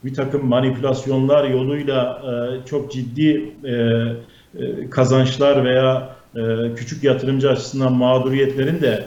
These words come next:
yaşandığını gördük. Bunları biz, e, yine on bir veya on iki hatırladığım kadarıyla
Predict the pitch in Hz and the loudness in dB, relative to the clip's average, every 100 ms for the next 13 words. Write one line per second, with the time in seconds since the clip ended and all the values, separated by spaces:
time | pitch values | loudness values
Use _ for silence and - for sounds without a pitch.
0 | - 120 117 123 117 117 113 107 113 110 | -6 -4 -2 0 0 2 0 0 2 2
1 | 156 196 - - - - 156 160 160 160 | 2 0 -2 -12 -10 -4 0 2 2 0
2 | 135 - 147 139 135 143 147 143 143 - | -4 -10 -4 -2 -2 0 4 4 2 -6
3 | - - - - 143 175 160 151 143 151 | -20 -20 -16 -4 0 2 2 0 0 2
4 | 156 160 - 135 127 - 123 127 131 135 | 2 -2 -2 -2 -2 -4 -6 -2 -2 0
5 | 135 127 131 131 131 120 120 | -2 0 2 2 2 0 -2